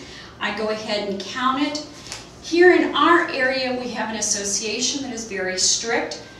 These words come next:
So we talk about the fact that they are gonna get certain A-frames that need to go in areas that are common areas for the H O A.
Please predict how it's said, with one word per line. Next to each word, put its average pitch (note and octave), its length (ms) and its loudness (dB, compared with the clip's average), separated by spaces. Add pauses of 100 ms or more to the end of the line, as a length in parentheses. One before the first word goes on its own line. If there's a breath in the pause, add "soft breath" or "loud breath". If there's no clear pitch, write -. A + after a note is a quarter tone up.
(220 loud breath)
So A3+ 520 6
we A#3+ 140 -2
talk C4+ 340 0
about B3 240 -2
the A#3 120 -10
fact A#3 400 0
that A#3+ 100 -10
they B3 140 -4
are A3+ 120 -2
gonna A#3 180 -6
get A3 220 -6
certain C#4 680 -2
A-frames D4 920 0
that A3 180 -6
need A3+ 260 -4
to - 160 -4
go A#3+ 220 -2
in A#3 260 -4
areas B3 760 -4
that G#3+ 120 -4
are G3+ 140 -4
common A#3 600 -4
areas A#3+ 540 -4
for B3 60 -10
the A#3 140 -6
H A#3 280 -4
O A#3 160 -2
A. A#3 400 0